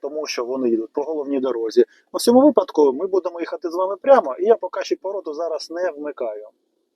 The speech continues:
Дивимось, що йдуть автомобілі. Ну, бачите, більш таке вільне місце у нас залишилось, і ми їдемо з вами далі прямо. Їдемо далі по колу ми з вами. Дивимось, хто нас тут буде пропускати.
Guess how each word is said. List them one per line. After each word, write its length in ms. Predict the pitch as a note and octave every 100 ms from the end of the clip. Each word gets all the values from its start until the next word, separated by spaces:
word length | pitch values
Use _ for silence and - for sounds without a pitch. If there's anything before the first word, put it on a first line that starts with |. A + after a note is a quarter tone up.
| _ _ -
Дивимось, 540 | C4+ C#3+ B2+ A#2+ - _ _ _
що 140 | -
йдуть 200 | C#3 D3
автомобілі. 680 | E3+ - A3 A3+ B3+ A#3+ G#3 G3 _ _ _ _ _
Ну, 60 | A3
бачите, 360 | F#3+ - C3+
більш 260 | C3+ C#3 B2
таке 240 | C#3+ C#3
вільне 400 | C3 C#3 C#3 C3+ - _ -
місце 420 | C#3+ C3 C#3 C3+
у 180 | D#3 C3+
нас 280 | C3 B2 - F3
залишилось, 500 | D3+ F#3 - A3 D3+
і 60 | C4+
ми 140 | F3+
їдемо 340 | E3+ C#3+ C3 B2
з 80 |
вами 340 | D3 D3+ C#3 C#3 - -
далі 300 | - C3+ B2+
прямо. 300 | B2 B2 A#2 A#2
Їдемо 340 | F3+ E3 D#3
далі 240 | C#3 C#3 C#3
по 140 | F3+
колу 340 | - C4 A#3 G3+
ми 140 | F#3
з 60 | F3
вами. 320 | F#3 F3+ - - _ _ _ - - _ _ _ _ _ _ _ C3
Дивимось, 680 | D#3 E3 C3+ C3 B2+ - _ _ _ _ _ _ _ _ _
хто 180 | - C#3+
нас 180 | B2+ -
тут 140 | A#2
буде 200 | B2 B2
пропускати. 920 | - F3 G#3 - - A3+ A3 G3 F#3